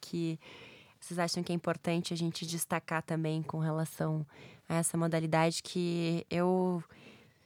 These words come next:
eu acho lindo o judô, eu acho que o judô é também parte do nosso país, assim, a gente tem que valorizar, sair dessa cultura de que é só o futebol, a gente tem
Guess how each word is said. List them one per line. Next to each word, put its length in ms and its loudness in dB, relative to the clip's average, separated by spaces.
eu 80 8
acho 320 10
lindo 380 10
o 20 10
judô, 540 4
eu 100 2
acho 240 6
que 120 -4
o 20 0
judô 640 2
é 240 4
também 480 4
parte 420 12
do 100 6
nosso 320 6
país, 460 8
assim, 480 0
a 60 0
gente 180 -2
tem 100 4
que 120 -2
valorizar, 800 8
sair 420 2
dessa 300 6
cultura 460 2
de 100 -4
que 80 6
é 60 6
só 200 10
o 40 10
futebol, 640 4
a 60 0
gente 200 -4
tem 280 4